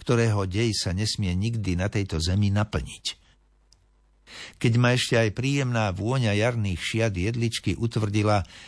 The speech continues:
že realita je iná, srdiečko sa mi pomaly upokojilo. Aj hrozný strach sa začal pomaly strácať.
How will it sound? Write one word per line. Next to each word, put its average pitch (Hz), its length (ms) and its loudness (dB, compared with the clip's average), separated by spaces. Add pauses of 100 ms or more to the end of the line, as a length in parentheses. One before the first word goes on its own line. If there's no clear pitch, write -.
(120)
že 92 400 0
realita 92 560 0
je 55 80 -4 (160)
iná, 98 400 2 (560)
srdiečko 90 640 -2
sa - 160 -2
mi 65 160 0
pomaly 62 480 -2
upokojilo. 64 720 -2 (880)
Aj 101 160 4
hrozný 117 460 2
strach - 420 -4
sa 62 160 -4
začal 62 400 -6
pomaly 65 320 -4
strácať. - 880 -4